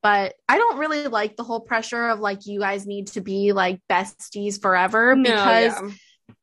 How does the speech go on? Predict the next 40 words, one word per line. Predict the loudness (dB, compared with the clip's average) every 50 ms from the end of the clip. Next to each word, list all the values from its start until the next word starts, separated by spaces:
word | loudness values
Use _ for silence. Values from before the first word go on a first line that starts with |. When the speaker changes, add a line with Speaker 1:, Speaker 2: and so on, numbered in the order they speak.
| _ _ _ _ _ _ _ -2
Speaker 1:
you | 0 2
know, | 4 4 6 6 6 6 4 4 4 4 4 4
when | 0 0 -2 -2
you're | -2 -2
going | 0 0 -2 -2 -4 -4
through | -4 -4 -2
it, | -2 -4 -4
at | -4
least | -4 -6 -6 -6 -4
for | -2 -2
our | 0 0 -2
school, | -4 -6 -10 -6 -4 -2 0 0 0
I'm | 0 0 0 -2
like, | -2 -2 -4 -4
half | -2 -2 -2 -2 -2
the | -8
time | -12 -10 -8 -8 -6 -4
I'm | -4 -4 -4
like, | -4 -6 -4
"I | -4 -4
don't | -4 -4 -6
think | -12 -14 -14 -12
we | -8 -8
even, | -6 -4 -4 -4 -2
like, | -2 -2 -2 -2
got | -2 -2 -2 -2 -4
to | -6 -6
know | -4 -2 -2 -2
these | -4 -4 -8 -10 -12
people | _ -10 -10 -4 -2 -2 0 2
long | 2 2 2 2 0 -2
enough | -2 0 0 0 0 0 -4 _ -20 -20 -12 -6
for | -2 0 0 2 0 -2 -4 -4
anyone | -6 -4 -4 -4 -4 -4 -6 -6 -8 -10 -12 -12
to, | -8 -6 -4
like, | -4 -2 -4 -4 -6 -8 -8
make | -6 -4 -4 -4 -4 -4 -8 -12 -8 -4
a | -2 0 0 0 0 0 0 0 -2
valid | 0 0 2 2 2 2 0 -2 -4 -6 -6
judgment | -6 -6 -6 -8 -10 -10 -10 -8 -8 -10 -12 -10